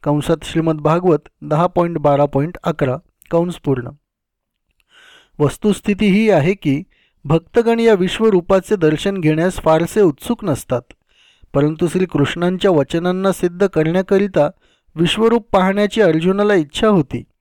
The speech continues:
यामुळे भविष्य काळातील लोक जाणू शकतील की श्रीकृष्णांनी स्वतःला केवळ सिद्धांत रूपाने किंवा तात्विकदृष्ट्या भगवंत म्हणून प्रस्तुत केले नाही, तर स्वतःचे मूळ स्वरूप अर्जुनासमोर प्रस्तुत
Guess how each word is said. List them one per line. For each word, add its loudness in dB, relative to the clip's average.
यामुळे 2
भविष्य 0
काळातील 2
लोक 0
जाणू 0
शकतील -2
की -2
श्रीकृष्णांनी 0
स्वतःला 2
केवळ 6
सिद्धांत -2
रूपाने 0
किंवा 0
तात्विकदृष्ट्या -2
भगवंत 2
म्हणून 0
प्रस्तुत -2
केले 2
नाही, -2
तर 2
स्वतःचे 0
मूळ 0
स्वरूप 0
अर्जुनासमोर 0
प्रस्तुत -2